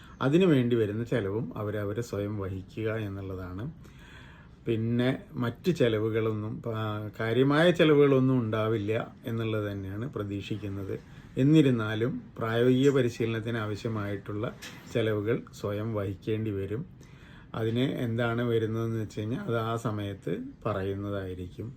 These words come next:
അതല്ലാതെ കോടികളൊന്നും ഇൻവെസ്റ്റ് ചെയ്യേണ്ട ആവശ്യമില്ല. ചികിത്സ നിങ്ങൾക്കും പഠിക്കാം, സിമ്പിളായിട്ട് ഉപയോഗിക്കാം. നിങ്ങൾ ഒരു വർഷം ആശുപത്രിയിൽ കൊടുക്കുന്ന പൈസ മതിയാവും ഇതിൻ്റെ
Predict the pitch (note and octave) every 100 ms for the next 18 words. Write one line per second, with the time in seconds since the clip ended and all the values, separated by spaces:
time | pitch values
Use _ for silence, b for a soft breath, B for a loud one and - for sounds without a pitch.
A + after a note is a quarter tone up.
0 | B B B - A2+ G#2+ G#2+ G#2+ G#2+ A2+
1 | - - - - A2 A2 A2+ A2+ A#2+ A2+
2 | A2 A2+ G#2 G#2+ A2 - A2+ G#2 G2 G#2
3 | G2+ G2 G#2 - A2+ G2 F2+ G2+ - -
4 | B B B B - - G#2+ G#2+ G#2 A#2
5 | A2 G#2 G#2 A#2+ A#2+ G#2 G2 G#2+ A2+ -
6 | G2+ G#2 G2+ F#2+ G#2 G2 G#2 G2+ G2 -
7 | A2+ D#3+ B B B - A2+ A#2 A#2 C3
8 | C3 A#2 - C3 D3+ - - - - -
9 | - - - - - A2+ G#2+ G#2 A2+ A2
10 | A#2+ A#2+ B2 C3 A2 G#2+ A#2 A2 A#2+ -
11 | - - - - - - - - - -
12 | G#2 G2+ C3 B2+ G2+ G2+ G2+ G2+ A2 -
13 | - - G2 F#2+ G#2